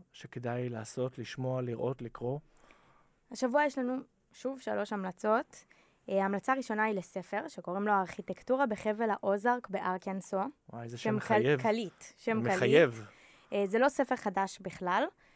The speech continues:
Speaker 2: ובכל זאת אני ממליצה עליו כי אף אחד לא מכיר אותו, אה, שזה לא מפתיע, בגלל שהסופר דונלד הרינגטון זכה בתואר הנחשק הסופר הכי גדול שאמריקה לא מכירה. יש תואר כזה.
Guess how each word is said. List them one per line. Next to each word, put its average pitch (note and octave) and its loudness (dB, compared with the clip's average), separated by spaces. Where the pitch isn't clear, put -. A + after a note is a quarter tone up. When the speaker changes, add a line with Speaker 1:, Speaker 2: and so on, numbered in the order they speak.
Speaker 2:
ובכל A3 0
זאת C4 -2
אני G#3 -4
ממליצה F#3 -2
עליו D#4 2
כי A3 -12
אף A3 -2
אחד G#3 -4
לא G3+ 0
מכיר F#3+ -4
אותו, F#3 -4
אה, F#3+ -6
שזה G3 -4
לא A3+ 2
מפתיע, G#3 -4
בגלל F#3+ 0
שהסופר A3 -2
דונלד G3+ -2
הרינגטון G3+ -6
זכה G3+ -4
בתואר G#3 0
הנחשק G3+ -4
הסופר G3+ -4
הכי - -2
גדול A3 2
שאמריקה G#3 -2
לא G3+ 2
מכירה. F#3+ -2
יש G#3 -2
תואר G3+ 2
כזה. A3 -2